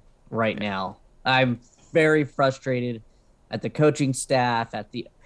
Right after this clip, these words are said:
Speaker 1: in the front office for the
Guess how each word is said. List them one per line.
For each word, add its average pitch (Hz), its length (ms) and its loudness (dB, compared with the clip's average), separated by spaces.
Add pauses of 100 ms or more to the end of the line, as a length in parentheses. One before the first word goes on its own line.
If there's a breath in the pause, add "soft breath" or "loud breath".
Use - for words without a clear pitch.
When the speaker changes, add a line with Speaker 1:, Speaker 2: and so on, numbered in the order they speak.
(300 soft breath)
Speaker 1:
in 131 160 4
the 123 80 4
front 127 260 2
office 110 440 0
for 113 500 -2 (1300)
the 151 180 4